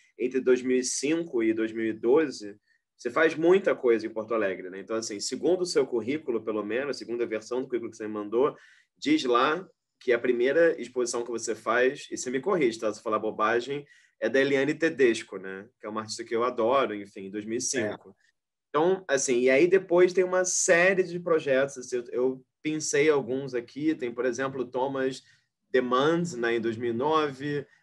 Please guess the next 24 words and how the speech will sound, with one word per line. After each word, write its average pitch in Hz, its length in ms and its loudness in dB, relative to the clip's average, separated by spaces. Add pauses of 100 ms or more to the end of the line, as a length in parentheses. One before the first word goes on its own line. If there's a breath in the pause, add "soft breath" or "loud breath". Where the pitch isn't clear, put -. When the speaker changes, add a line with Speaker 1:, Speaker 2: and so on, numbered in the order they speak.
(120 soft breath)
Speaker 1:
tem 135 120 -4
Beleza 135 320 4
Speaker 2:
Aham. 117 100 -6
Speaker 1:
Imperfeita, 156 560 0
em 147 40 -4
dois 139 160 -2
mil 127 140 -2
e 120 60 -4
nove, 123 640 0
Além 107 300 -2
do 123 80 0
Apartheid, 123 640 -2
em - 20 -12
dois 147 160 -4
mil 147 140 -8
e 143 60 -12
dez, 131 400 2
Projeto 110 440 -6
Black, 110 380 -2
em 131 40 -8
dois 127 140 -4
mil 127 140 -8
e 123 60 -2
onze, 117 560 -4